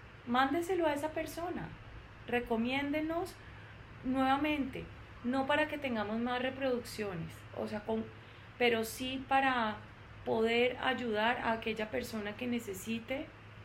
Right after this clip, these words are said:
escuchar nuestras palabras en es-, en el momento en que lo requiera.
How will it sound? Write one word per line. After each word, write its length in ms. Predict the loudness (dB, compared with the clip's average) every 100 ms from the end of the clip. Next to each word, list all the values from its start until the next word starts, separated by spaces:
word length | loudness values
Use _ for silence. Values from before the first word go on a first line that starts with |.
| -8 -4
escuchar 580 | -4 -4 -4 0 0
nuestras 340 | -2 -2 -2 -2
palabras 520 | 0 2 2 0 -4
en 120 | -4
es-, 140 | -4 -6
en 120 | -2 0
el 100 | 0
momento 380 | 0 0 -2
en 100 | -4
que 100 | -2 0
lo 100 | -2
requiera. 440 | -4 -2 -2